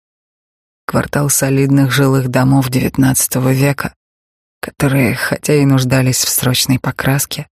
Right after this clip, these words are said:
не утратили своей буржуазной основательности. В конце улицы маячила башня наподобие мартелла,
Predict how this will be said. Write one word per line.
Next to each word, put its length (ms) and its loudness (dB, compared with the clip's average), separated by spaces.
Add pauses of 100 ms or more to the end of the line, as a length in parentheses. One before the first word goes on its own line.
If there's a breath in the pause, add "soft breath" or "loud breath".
(640)
не 100 4
утратили 460 0
своей 400 0
буржуазной 720 0
основательности. 1000 -4 (1200)
В 100 -8
конце 320 2
улицы 400 2
маячила 640 2
башня 520 0
наподобие 600 2
мартелла, 640 0